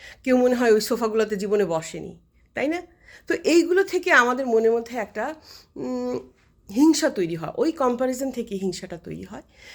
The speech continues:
এই হিংসাটা শুধু সমাজের সব জায়গায় ছড়িয়ে পড়েনি, পরিবারেও ছড়িয়ে পড়েছে, সেটাই আসলে ভয়ের বিষয়। কারণ, আহ, বাইরের মানুষের হিংসা থেকে নিজেকে আপনি সেভ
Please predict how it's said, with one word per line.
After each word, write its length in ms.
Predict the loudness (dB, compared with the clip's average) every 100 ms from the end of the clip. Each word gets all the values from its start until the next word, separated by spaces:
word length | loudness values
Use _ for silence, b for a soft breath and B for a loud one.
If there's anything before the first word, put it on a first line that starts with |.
| B -2
এই 120 | 2
হিংসাটা 440 | 4 4 0 -2
শুধু 240 | -4 -4 -4
সমাজের 680 | -2 2 2 0 -2 -4 B B B
সব 260 | -2 0 2
জায়গায় 260 | 2 2
ছড়িয়ে 340 | 0 -2 -2 -2
পড়েনি, 440 | 4 4 4 0 B B _
পরিবারেও 460 | 0 4 4 4 -2
ছড়িয়ে 300 | -4 -4 -4
পড়েছে, 380 | -6 -6 -6
সেটাই 680 | -8 -8 -2 0 0 -2 -10 -16 _ _
আসলে 300 | -8 -6 -6
ভয়ের 340 | -4 -2 -2
বিষয়। 380 | -2 -10 -10 -12 B B B -2
কারণ, 480 | 2 4 4 2 -2 B B
আহ, 300 | -4 -2 -2
বাইরের 840 | 0 2 4 4 0 -4 -6 -8 -6
মানুষের 440 | -2 -2 -2 -6
হিংসা 400 | -2 -2 0 -2
থেকে 360 | -4 -8 -2 2
নিজেকে 400 | 2 0 -4 -2
আপনি 240 | -4 -4
সেভ 220 | -6 -6